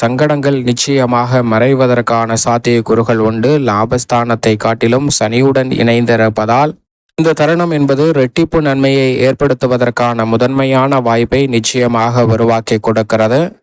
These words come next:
இந்த தருணத்துல இடம், வீடு, வீட்டு மனை, வாகனம் வாங்குதல் போன்றவை அபரிவிதமாக தங்களுக்கு நிறைவாக கிடைக்குங்க. கல்வி ரீதியான பணிகளிலும் மேற்படிப்பு சார்ந்த விஷயங்களிலும் நீங்கள் நினைத்த காரியம் கனகச்சிதமாக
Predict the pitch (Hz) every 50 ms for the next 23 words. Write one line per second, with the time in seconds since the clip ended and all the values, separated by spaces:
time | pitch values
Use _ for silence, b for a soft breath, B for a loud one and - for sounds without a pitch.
0 | _ _ 180 180 180 - 170 165 170 180 170 151 156 143 143 151 160 165 156 131
1 | 127 131 135 151 160 160 156 139 127 127 131 143 147 139 143 156 160 151 131 135
2 | 143 147 - 156 139 131 127 123 127 143 151 147 135 131 117 117 123 143 151 147
3 | 151 143 143 139 135 123 117 113 127 127 123 120 127 131 135 127 127 120 117 117
4 | 113 127 117 117 127 143 147 135 120 107 120 120 127 139 143 135 139 131 131 127
5 | 127 123 123 120 120 131 135 127 - 123 117 117 123 117 117 117 110 - - 131
6 | 143 143 131 120 113 110 117 123 127 127 123 123 127 127 127 123 - 123 120 117
7 | 117 113 - - 110 113 120 135 151 143 - - 117 113 113 117 123 120 120 123
8 | 120 - 123 120 117 117 117 117 113 107 113 113 113 117 117 113 113 113 113 127
9 | 143 160 165 - _ _ _ - 127 139 147 170 185 175 - 170 160 160 160 151
10 | 160 160 147 - 147 143 143 143 139 135 123 123 120 - 143 135 135 127 123 123
11 | 123 135 143 151 147 131 123 120 113 117 117 113 113 117 123 139 147 147 - 143
12 | 131 131 123 120 120 123 123 127 131 147 139 117 117 117 123 123 - 127 120 -
13 | - 120 120 113 113 113 117 123 123 123 120